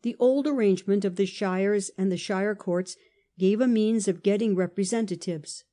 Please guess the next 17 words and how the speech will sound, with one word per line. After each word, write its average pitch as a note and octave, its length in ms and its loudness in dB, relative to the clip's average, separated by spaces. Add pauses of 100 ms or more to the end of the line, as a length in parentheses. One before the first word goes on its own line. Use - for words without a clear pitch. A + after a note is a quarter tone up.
(420)
First, - 540 -2 (240)
knights G3 360 2
to A3 100 -8
be G3+ 140 -2
chosen G3 480 0
from F#3+ 180 0
every G3 220 0
shire F#3+ 460 -2
were F3+ 160 0
summoned G3+ 420 0
to G3 80 0
the F3+ 80 -2
meetings G3 460 0
of F3+ 80 -6
the F#3 80 -4
great F#3+ 320 -2
council, A3 520 -6